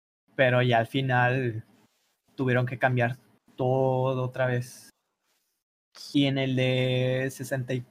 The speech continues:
cuatro, el Mario sesenta y cuatro, las versiones sacaron toda la información sobre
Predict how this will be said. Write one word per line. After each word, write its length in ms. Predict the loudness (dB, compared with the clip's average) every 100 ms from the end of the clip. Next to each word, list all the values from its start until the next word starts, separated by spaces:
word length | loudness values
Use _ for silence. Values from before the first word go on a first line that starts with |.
| 4
cuatro, 600 | 4 4 -2 -2 -2 -4 _ _ _ -6
el 140 | -4
Mario 240 | -2 -2 -4
sesenta 400 | -10 -8 -8 -10
y 40 |
cuatro, 380 | 0 0 0 -4
las 160 | -2
versiones 560 | -2 -4 -6 -6 -8 -12 _ _ _ _ _ _ _ _ _ _ -8 -8 -12 _ _ _ _
sacaron 500 | -4 2 2 2 0
toda 180 | 4 4
la 60 | 4
información 720 | -2 -2 -2 -4 -2 -2 -2
sobre 520 | -4 -2 0 -2